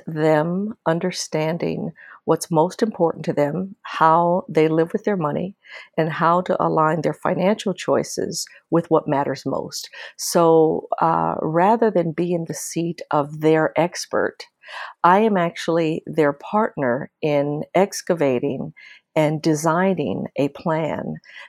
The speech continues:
that is founded in their behavior choices. Um, a-, and often, uh, the role, you know, in my world is that I, at any point in time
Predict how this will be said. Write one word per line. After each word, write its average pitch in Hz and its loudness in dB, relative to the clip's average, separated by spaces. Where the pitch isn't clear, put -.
that 160 4
is 156 0
founded 180 2
in 165 0
their 151 0
behavior 147 -2
choices. - -6
Um, 156 2
a-, 170 2
and 165 4
often, 160 2
uh, - 2
the 165 4
role, 160 4
you - 0
know, 135 0
in 139 0
my 202 4
world 156 0
is 147 0
that 147 0
I, 165 2
at 156 2
any 220 4
point - -2
in 160 -4
time 160 0